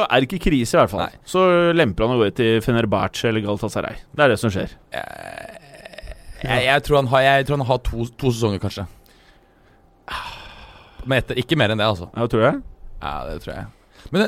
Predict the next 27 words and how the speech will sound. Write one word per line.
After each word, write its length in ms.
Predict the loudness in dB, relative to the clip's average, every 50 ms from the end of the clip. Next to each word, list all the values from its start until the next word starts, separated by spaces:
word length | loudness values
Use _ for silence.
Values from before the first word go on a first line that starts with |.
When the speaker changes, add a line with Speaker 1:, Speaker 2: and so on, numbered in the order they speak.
| 0
Speaker 2:
det, 100 | -2 -4 -4 -4
det, 100 | -4 -4 -2
men 160 | 0 0 0
Speaker 1:
Ja. 60 | 2
Speaker 2:
jeg 80 | 2 2
tror 100 | 2 0 -2
på 40 | -2
en 20 | -2
måte 120 | -2 0 0
også 160 | 0 -2 -2 -4
at, 80 | -4 -6
ah, 280 | -4 -2 -2 -2 -2 -2
hadde 240 | -2 0 0 0 2 2
han 220 | 2 2 0 0 -2 -4
giddet 560 | -4 -2 -4 -4 -4 -6 -10 -10 -10 -8 -8 -8
å 60 | -6
skjerpe 380 | -4 -4 -2 -2 -2 -2 -4 -4
livsstilen 460 | -4 -4 -6 -8 -8 -6 -6 -6 -6
sin 140 | -6 -6 -6
litt, 80 | -4 -2
grann, 200 | -2 0 2 2 2 0 -2 -6 -18 -20 -16
så 140 | -10 -8 -4 0
kunne 180 | 0 2 2
det 120 | 2 2 2
vært 160 | 0 0 -2
god 260 | -2 0 2 2
i 20 | 0